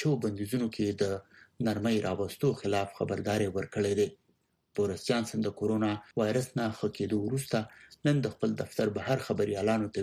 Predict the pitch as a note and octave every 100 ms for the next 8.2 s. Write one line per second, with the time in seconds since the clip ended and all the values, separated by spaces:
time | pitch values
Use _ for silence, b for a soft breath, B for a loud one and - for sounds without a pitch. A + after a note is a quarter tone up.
0 | G#2 B2 A#2+ - B B _ D3+ C#3 -
1 | B2+ A2+ - A2 G#2 G2+ F#2+ G2+ C3 -
2 | G#2 G2 - A2+ B2 B2 A2+ G2 G2 G2+
3 | - A2 - G#2+ G#2 G#2 b b b _
4 | A2 G2+ A2+ C3 A#2+ A2 - G2 G#2+ A2+
5 | A2 A2+ A2+ A2 G#2+ G2 - A2 G#2+ G2+
6 | F#2+ A2 C3+ - G#2 G#2+ A2+ G#2+ B B
7 | B - G#2 - - C3 B2 A#2+ A2 C#3
8 | A#2 G#2